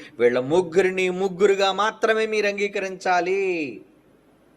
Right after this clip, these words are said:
తండ్రే కొడుకుగా వచ్చాడు. ఏం, కొడుకు తర్వాత ఇంకొక అవతారం ఎత్తొచ్చు కదా, ఏమండి?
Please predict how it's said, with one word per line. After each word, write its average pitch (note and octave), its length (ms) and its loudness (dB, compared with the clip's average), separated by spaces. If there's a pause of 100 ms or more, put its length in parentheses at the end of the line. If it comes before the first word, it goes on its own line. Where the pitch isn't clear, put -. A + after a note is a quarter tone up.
(680)
తండ్రే D#3 360 2
కొడుకుగా D3 500 2
వచ్చాడు. C#3+ 400 -4
ఏం, C#3+ 160 -4
కొడుకు D#3+ 300 -2
తర్వాత F3+ 220 4
ఇంకొక F3 260 -6
అవతారం F3+ 340 0
ఎత్తొచ్చు C#3+ 300 -4
కదా, F#2 200 -6 (880)
ఏమండి? G#3+ 160 -2